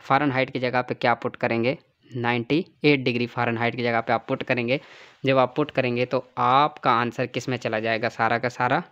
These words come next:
डिग्री सेल्सियस में। जो भी वैल्यू आएगी वो क्या, किस में आएगी? डिग्री सेल्सियस में। जब आप ये कैलकुलेट करेंगे, मैं आपको बता देता हूँ वो कितनी आएगी, थर्टी सेवन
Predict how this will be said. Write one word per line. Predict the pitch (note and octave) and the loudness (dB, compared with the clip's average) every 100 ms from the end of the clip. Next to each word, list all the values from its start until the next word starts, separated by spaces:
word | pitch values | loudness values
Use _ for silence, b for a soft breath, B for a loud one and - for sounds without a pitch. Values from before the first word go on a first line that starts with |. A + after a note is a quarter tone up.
| _ _ | _ _
डिग्री | B2+ C3+ B2 G#2+ | 2 2 4 -2
सेल्सियस | - F#2+ - G#2 A2+ | -2 -4 -6 -8 -6
में। | A2+ | -2
जो | A#2+ | 0
भी | B2 | 0
वैल्यू | A#2 A#2 A#2+ | -2 -2 -2
आएगी | A2+ A#2+ | -2 -2
वो | A2+ | -6
क्या, | - A#2+ A#2+ | 0 2 2
किस | A#2+ - B2+ C#3 | 0 -6 -4 0
में | |
आएगी? | A#2+ A#2 C#3+ B B B C3+ | 0 0 -4 B B B 0
डिग्री | C3+ C3 | 0 0
सेल्सियस | - G#2+ - A#2+ | -2 -4 -2 -2
में। | B2 | 2
जब | |
आप | B2 A#2+ | 2 2
ये | B2+ | 0
कैलकुलेट | C3 B2+ C#3 C#3 | -2 -2 -2 -2
करेंगे, | - A#2 A2+ C3 B B B C3+ | 0 -2 0 -4 B B B 0
मैं | |
आपको | B2 A#2 | 0 -2
बता | A#2+ C3 B2 | -2 0 0
देता | B2 | 0
हूँ | A#2+ | -2
वो | G#2+ | -2
कितनी | B2+ C#3 B2 | -4 0 2
आएगी, | A2 G2 G2+ - _ _ _ _ _ | 2 -2 -8 -12 _ _ _ _ _
थर्टी | - B2+ B2+ B2+ | 0 0 0 -4
सेवन | A#2 - A#2+ G#2 - | -4 -6 -4 -2 -4